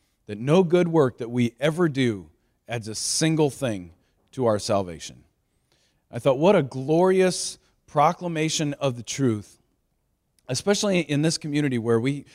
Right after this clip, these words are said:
we kinda have a tendency to view, uh, some of the more religious institutions that many of us grew up with, with kind of a, if I can say it, it, let's just be a little bit honest, a little bit of a condescending view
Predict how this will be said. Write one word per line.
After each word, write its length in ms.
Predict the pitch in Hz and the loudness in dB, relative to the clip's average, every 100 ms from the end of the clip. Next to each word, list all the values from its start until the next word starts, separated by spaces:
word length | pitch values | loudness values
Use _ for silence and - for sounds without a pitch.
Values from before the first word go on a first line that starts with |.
| _ | _
we 80 | 123 | -6
kinda 200 | 156 143 | -2 0
have 120 | 135 | -2
a 40 | 117 | -4
tendency 520 | 147 151 135 - 123 | -6 -2 -2 -2 -4
to 120 | 117 | -4
view, 420 | 107 127 139 135 - - _ - | -4 2 2 2 -4 -20 _ -6
uh, 300 | 107 92 82 _ _ _ _ _ _ _ - | -4 -4 -6 _ _ _ _ _ _ _ -8
some 240 | - 208 | 0 2
of 60 | 180 | 2
the 60 | |
more 180 | 156 143 | 2 2
religious 880 | 139 127 135 143 147 139 - - - _ _ _ | 2 2 0 2 0 -2 -4 -10 -12 _ _ _
institutions 760 | 143 139 127 117 131 117 113 104 | -4 -4 -4 0 2 2 -4 -6
that 100 | 123 | -2
many 200 | 143 147 | 2 2
of 120 | 127 | 2
us 140 | 117 | 0
grew 260 | - 123 120 | -2 0 2
up 180 | 123 - | 2 0
with, 240 | 104 95 | -8 -8
with 180 | 110 104 | -10 -10
kind 220 | 139 131 | -8 -6
of 140 | 110 101 | -4 -4
a, 240 | 92 87 _ _ _ _ _ _ _ _ _ _ _ _ _ - | -4 -6 _ _ _ _ _ _ _ _ _ _ _ _ _ -6
if 100 | 123 | 0
I 100 | 156 | 2
can 120 | 131 | 2
say 300 | - 147 139 | 4 6 6
it, 100 | 131 | 4
it, 160 | 135 | 2
let's 160 | 131 127 | 0 -2
just 160 | 139 - | -2 0
be 80 | |
a 80 | 135 | 0
little 180 | 127 139 | 2 0
bit 200 | 127 123 | 2 0
honest, 340 | 127 117 101 113 | 0 -4 -6 -6
a 40 | |
little 200 | 123 165 | 0 0
bit 140 | 160 | 2
of 100 | 143 | 0
a 60 | 123 | -2
condescending 800 | - 139 147 123 - 131 123 117 | -4 -2 -2 -2 -2 0 0 -2
view 480 | 104 120 110 95 | -2 0 2 -2